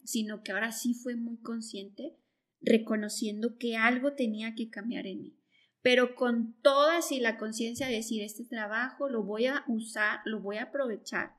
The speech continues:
porque ahora sí este va a ser mi último trabajo, yo voy a dar lo mejor que pueda ahí, va a ser como ese vehículo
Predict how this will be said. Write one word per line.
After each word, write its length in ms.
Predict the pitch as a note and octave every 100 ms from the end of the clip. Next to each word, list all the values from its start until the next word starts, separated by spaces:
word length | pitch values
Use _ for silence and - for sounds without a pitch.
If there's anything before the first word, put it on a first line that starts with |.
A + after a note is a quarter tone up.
| _ _ _ - _ _
porque 280 | A#3 A3 A#3
ahora 240 | A3 C4
sí 200 | B3+ C4
este 260 | B3+ B3 B3+
va 80 | B3
a 60 |
ser 200 | A#3+ A#3+
mi 100 | A#3 A#3
último 360 | A3+ B3 A#3
trabajo, 680 | G#3+ F#3 F#3+ - F3+ - _ _ _ _ _ -
yo 200 | A#3+ G#3
voy 120 | G3+ G#3
a 100 | A3
dar 200 | A#3+ C4+
lo 100 | C4+
mejor 320 | A3+ A3+ G#3
que 120 | A3+
pueda 260 | - G#3+ G#3
ahí, 360 | F#3 A3 A#3 - - -
va 60 | A3+
a 40 |
ser 220 | A3 A3 -
como 240 | A#3+ A3+
ese 240 | G#3+ B3 A#3+
vehículo 720 | G#3+ G#3 G#3 B3 C4+ D#4+